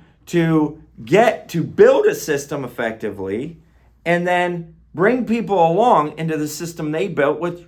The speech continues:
which may or may not be what you want in your organization holistically. That's just called craziness. What you gotta do is we gotta do the hard, this is hard work.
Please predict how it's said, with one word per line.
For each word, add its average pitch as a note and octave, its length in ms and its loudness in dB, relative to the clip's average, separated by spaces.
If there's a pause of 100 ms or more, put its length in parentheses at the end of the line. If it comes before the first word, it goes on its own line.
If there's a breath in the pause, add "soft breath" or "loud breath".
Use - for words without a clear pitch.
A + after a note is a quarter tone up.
which E3 260 -2
may F#3 220 4
or B3 100 4
may C#3+ 220 0
not D#3 680 0
be E3 220 4
what E3+ 260 0
you E3 240 -4
want E3 680 0 (140)
in D3 120 -4
your D#3+ 160 -2
organization D3+ 960 -4
holistically. C#3+ 680 -8 (1200)
That's D3+ 320 -2
just D#3 260 -6
called A2 400 -4
craziness. E3+ 640 -2 (760)
What C#3 200 2
you C#3+ 140 0
gotta C3 340 2
do G#2+ 420 -6 (380)
is A2 160 -16
we A#2 60 -12
gotta C#3 220 0
do C#3+ 80 -8
the C#3 140 -4
hard, C3 300 -2
this C3 160 -8
is A#2 80 -18
hard B2 380 -6
work. - 280 -10